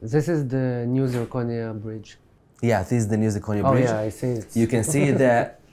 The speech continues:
Speaker 2: you have all the, all the sleeves are the same height, except of one.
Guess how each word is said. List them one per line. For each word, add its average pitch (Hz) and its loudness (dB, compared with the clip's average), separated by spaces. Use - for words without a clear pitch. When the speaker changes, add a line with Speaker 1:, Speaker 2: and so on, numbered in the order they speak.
Speaker 2:
you 117 4
have 135 2
all 131 4
the, 101 0
all 113 2
the 117 0
sleeves 117 2
are 107 0
the 98 -4
same 113 0
height, 123 -4
except 131 0
of 110 0
one. 95 0